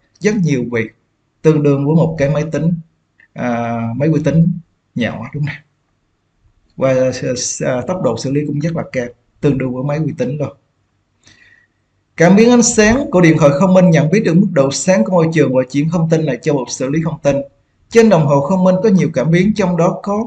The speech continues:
các cảm biến về nhịp tim, chuyển động và nhiệt độ. Do vậy, đồng hồ thông minh có nhiều tính năng theo dõi sức khỏe như là đo và cảnh báo khi phát hiện nhịp tim bất thường, theo dõi việc luyện tập thể thao, đo nồng độ oxygen trong máy. Thì cái máy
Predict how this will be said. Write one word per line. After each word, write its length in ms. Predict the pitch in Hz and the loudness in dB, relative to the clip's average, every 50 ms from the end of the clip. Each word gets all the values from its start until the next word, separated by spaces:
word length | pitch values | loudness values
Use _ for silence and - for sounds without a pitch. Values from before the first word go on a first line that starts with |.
| - _ _ | -8 _ _
các 140 | - 226 226 - | -4 -4 -4 -4
cảm 200 | - 123 127 143 | -4 -4 -2 0
biến 200 | 160 180 196 202 | 0 0 0 2
về 140 | 156 147 127 | 0 0 0
nhịp 180 | 123 127 117 - _ _ | 0 -2 -4 -6 _ _
tim, 260 | - 185 185 175 165 165 | -2 0 0 0 0 0
chuyển 160 | 143 143 165 | -2 -2 -2
động 300 | 160 131 117 113 120 127 - | 0 0 -2 -2 -4 -6 -8
và 80 | 131 | -8
nhiệt 180 | 127 127 113 - | -8 -8 -8 -8
độ. 280 | 110 113 107 98 98 - _ _ _ _ _ _ _ _ _ | -6 -6 -6 -8 -10 -14 _ _ _ _ _ _ _ _ _
Do 160 | - 202 220 | 0 2 4
vậy, 160 | 208 190 156 - | 4 4 4 6
đồng 160 | 156 147 147 | 6 4 4
hồ 280 | - - 165 - 185 - | 2 2 0 0 0 0
thông 160 | 185 175 175 | 0 0 2
minh 120 | 175 175 165 165 | 2 0 0 0
có 60 | 190 214 | 0 2
nhiều 220 | 214 196 160 139 - - | 2 2 2 2 0 0
tính 140 | 170 190 | 0 0
năng 140 | 202 185 170 165 165 | 0 0 0 0 -2
theo 100 | 170 165 | -2 -2
dõi 140 | 147 131 113 | -2 -2 -4
sức 160 | - - 196 - | -4 -6 -6 -6
khỏe 140 | - 127 - 160 | -4 -4 -2 0
như 120 | 160 160 160 | 0 0 2
là 120 | 156 131 110 | 0 0 0
đo 280 | 113 139 147 147 143 | 2 2 4 4 4
và 120 | 139 139 - - | 2 0 -2 -4
cảnh 200 | 147 127 135 - | -6 -8 -6 -2
báo 220 | 147 143 160 165 170 | -2 -2 -2 -2 -4
khi 100 | 165 143 | -6 -6
phát 60 | - 185 185 151 | -4 -4 -4 -4
hiện 100 | 117 113 | -4 -6
nhịp 120 | 113 - - - | -6 -8 -6 -4
tim 140 | 147 143 | -4 -4
bất 120 | 135 160 160 - | -4 -4 -8 -6
thường, 220 | - 143 127 117 101 - _ _ _ _ _ _ _ _ _ _ _ _ _ _ _ _ _ _ _ _ - | -4 -4 -4 -4 -4 -8 _ _ _ _ _ _ _ _ _ _ _ _ _ _ _ _ _ _ _ _ -2
theo 140 | 220 214 208 | 0 0 2
dõi 320 | 185 165 160 160 165 190 185 170 | 4 4 4 6 4 4 4 2
việc 140 | 165 160 | 2 2
luyện 240 | 160 170 151 151 - | 2 2 0 0 0
tập 120 | 143 131 - - | 0 -2 -4 -4
thể 100 | 156 160 160 - | -4 -4 -2 0
thao, 420 | 180 170 160 160 156 156 - _ _ _ _ _ _ _ _ | 0 2 2 2 0 -2 -4 _ _ _ _ _ _ _ _
đo 160 | - 185 196 196 | 2 2 4 4
nồng 220 | 185 156 147 139 | 4 2 2 2
độ 140 | 135 127 127 | 0 0 0
oxygen 520 | - - 165 160 - - 175 170 165 165 | 0 -2 -2 -2 -2 0 0 0 2 2
trong 200 | 160 156 147 147 | 0 0 -2 -2
máy. 220 | 147 147 147 160 196 233 226 - _ _ _ _ _ _ _ _ | -2 -4 -4 -4 -4 -4 -6 -10 _ _ _ _ _ _ _ _
Thì 120 | - 147 139 | -6 -4 0
cái 160 | - 175 175 | 2 2 2
máy 400 | 175 175 175 175 175 190 208 | 4 2 2 2 2 2 2